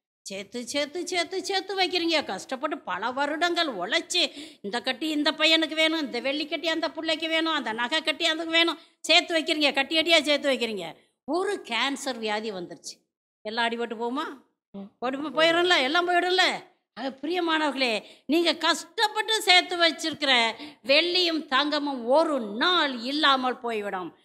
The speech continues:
Speaker 1: ஆனால் என்றென்றுமாக உங்களோடு இருக்கிற நம் ஆண்டவர் இயேசு கிறிஸ்துவை,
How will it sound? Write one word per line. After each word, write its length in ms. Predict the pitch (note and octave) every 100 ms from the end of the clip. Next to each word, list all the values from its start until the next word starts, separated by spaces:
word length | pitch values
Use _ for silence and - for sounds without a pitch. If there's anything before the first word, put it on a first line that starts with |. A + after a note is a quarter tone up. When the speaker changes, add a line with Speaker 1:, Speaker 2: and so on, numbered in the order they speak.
| _ -
Speaker 1:
ஆனால் 300 | F#3 G#3 F#3+ G3+
என்றென்றுமாக 920 | C#4+ D#4+ E4 D#4 C#4+ C#4 C4 B3+ A#3
உங்களோடு 580 | G#3+ A#3 B3+ B3+ B3 A#3
இருக்கிற 460 | A3 A3+ A3 F#3 - - -
நம் 180 | F#3
ஆண்டவர் 480 | F3+ C#4 F4 D#4+ C4
இயேசு 440 | A#3 B3 B3 B3 A3+
கிறிஸ்துவை, 720 | A3+ A3 - A3 G3 -